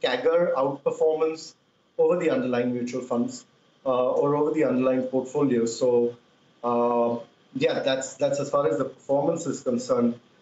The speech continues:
And as far as the, the retail and H N I go, currently we do have a minimum entry ticket size.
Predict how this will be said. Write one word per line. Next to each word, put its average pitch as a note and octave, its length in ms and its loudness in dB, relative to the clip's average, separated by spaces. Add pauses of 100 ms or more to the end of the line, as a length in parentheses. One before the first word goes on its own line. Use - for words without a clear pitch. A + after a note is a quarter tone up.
(460)
And D3+ 180 2
as D#3 180 2
far F3 180 2
as B3 200 0
the, E3 440 2
the - 100 -8
retail F3+ 460 -2
and E3+ 100 0
H B2+ 280 -4
N E3+ 60 4
I E3 100 2
go, E3 440 0
currently F3 380 0
we E3+ 120 -4
do F3 120 0
have D4 140 0
a - 60 2
minimum C3 360 0
entry B2 300 -2
ticket - 300 -12
size. A2+ 440 -4